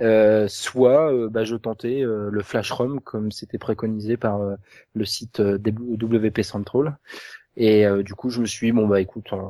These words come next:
je vais faire ça, de toute façon j'ai rien, pas grand chose à perdre. Et donc j'ai fait ça et j'ai flashé donc mon téléphone avec une rom Orange. Voilà, parce que je suis,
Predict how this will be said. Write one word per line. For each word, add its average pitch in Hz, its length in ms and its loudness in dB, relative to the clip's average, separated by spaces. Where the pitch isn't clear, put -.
je 98 120 -14
vais 101 80 -4
faire - 200 -6
ça, 110 120 -4
de 110 40 -6
toute - 80 -12
façon 110 300 -8
j'ai 104 100 -6
rien, 107 260 -2
pas 120 120 2
grand 120 120 0
chose 107 200 -6
à 95 60 -6
perdre. 117 300 -8
Et 110 100 -4
donc 127 160 2
j'ai 113 140 -2
fait 104 140 -12
ça 143 180 4
et 151 60 4
j'ai 117 120 0
flashé - 380 -2
donc 123 200 -4
mon 120 80 -4
téléphone 120 420 0
avec 120 240 -2
une 117 100 0
rom 143 300 2
Orange. 135 460 2
Voilà, 107 140 4
parce 170 320 2
que - 40 4
je - 160 2
suis, 123 560 -2